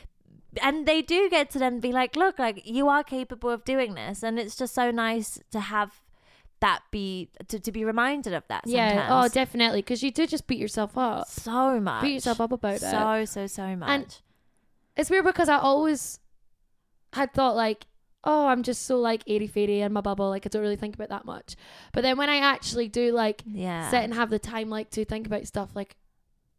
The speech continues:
Speaker 2: it, it does really get me, and I think, "Oh my goodness,"
Speaker 1: Yeah.
Speaker 2: like, and it has been just, so I say, like, the last few weeks, such a big realization of that.
Speaker 1: Yeah.
Speaker 2: So yeah, it's been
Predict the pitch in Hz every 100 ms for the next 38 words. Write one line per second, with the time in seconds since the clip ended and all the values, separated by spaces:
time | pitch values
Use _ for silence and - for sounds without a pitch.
0 | _ - 233 233 _ 208 220 _ 214 254
1 | 254 240 208 208 208 202 202 208 202 180
2 | - 180 233 175 170 202 - - - 247
3 | 247 220 240 220 233 - - 233 - -
4 | - - - 254 - 294 269 220 220 220
5 | 220 - 233 262 - 226 - 226 220 220
6 | 220 214 208 214 220 - 247 254 254 294
7 | 381 269 - 175 165 165 156 175 185 _
8 | _ _ _ _ _ _ _ _ _ _
9 | _ - - 262 302 330 226 - 277 277
10 | 269 254